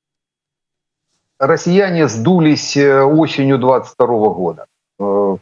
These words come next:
надо, э, по-, понимать, э, процессы эти все, они их видны были с четырнадцатого года примерно после вторжения россиян. Вот, э, за восемь лет,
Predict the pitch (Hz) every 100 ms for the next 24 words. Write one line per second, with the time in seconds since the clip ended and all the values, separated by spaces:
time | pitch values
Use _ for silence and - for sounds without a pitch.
0 | - 107 139 131 131 120 120 127 113 127
1 | 127 - 143 147 143 117 - 123 113 -
2 | 131 - 170 143 139 127 131 110 127 120
3 | 123 135 123 113 - 123 135 135 131 110
4 | 107 104 - 131 143 117 113 - 113 113
5 | 120 151 123 117 117 113 101 101 95 104
6 | - 95 - 101 127 110 101 98 95 117
7 | 143 120 107 - _ _ _ - 117 113
8 | 143 151 151 - 135 143 156 143